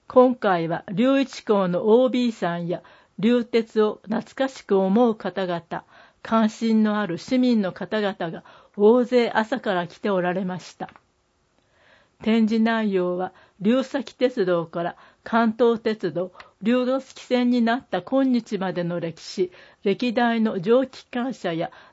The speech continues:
ディーゼルカーの写真、廃止された駅も含めて、駅の昔と今を比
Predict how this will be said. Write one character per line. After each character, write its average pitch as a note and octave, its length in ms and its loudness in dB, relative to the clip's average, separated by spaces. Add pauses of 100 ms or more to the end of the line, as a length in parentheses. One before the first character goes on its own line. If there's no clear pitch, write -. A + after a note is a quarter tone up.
デ G#3 120 0
ィ C4+ 120 2
ー - 20 -4
ゼ B3 140 4
ル B3+ 100 -2
カ G3+ 260 -6
ー - 20 -6
の F3 120 -6
写 E3 240 -10
真、 F#3+ 320 -8 (320)
廃 A3 280 0
止 B3 160 -8
さ A3+ 180 -4
れ A3+ 120 -2
た A3 180 -6
駅 A#3 300 -2
も F#3+ 120 -2
含 - 280 -4
め F#3+ 160 -2
て、 - 260 -8 (300)
駅 A#3 300 -2
の F#3+ 140 -2
昔 F#3 440 -6
と A#3 180 2
今 A#3+ 340 0
を F3 60 -6
比 G#3+ 160 -8